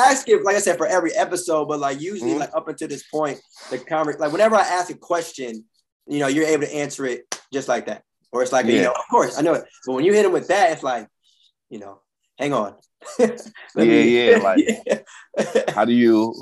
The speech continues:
Speaker 2: how do you, uh, all right, I'm gonna try to answer that. Um,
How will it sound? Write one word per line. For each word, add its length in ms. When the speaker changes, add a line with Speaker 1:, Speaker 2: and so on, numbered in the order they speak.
Speaker 2:
how 80
do 80
you, 320
uh, 40
all 60
right, 180
I'm 80
gonna 100
try 140
to 100
answer 200
that. 140
Um, 420